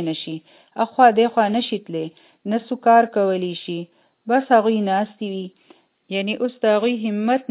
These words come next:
نشته د سو کار کولو، دومره بوډایګانې شوي دي، یعنی دومره ضعیفې شوي دي، که سړي هغوی ته وګوري، نو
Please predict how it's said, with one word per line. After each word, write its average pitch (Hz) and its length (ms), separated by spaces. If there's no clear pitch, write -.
نشته 214 300
د - 20
سو 214 80
کار 202 140
کولو، 190 400
دومره 233 360
بوډایګانې 185 580
شوي 240 280
دي، 196 100
یعنی 190 180
دومره 247 260
ضعیفې 185 360
شوي 247 340
دي، 185 100
که - 80
سړي 196 300
هغوی 208 300
ته 202 100
وګوري، 196 480
نو 196 60